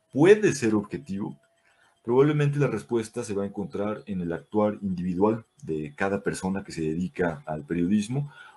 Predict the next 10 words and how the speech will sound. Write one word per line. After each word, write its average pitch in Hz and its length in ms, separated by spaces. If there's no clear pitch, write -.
o 160 160
de 170 80
los 123 180
valores 123 440
que - 140
cada 104 240
uno, 107 400
cada 101 180
una 113 360
añada 98 640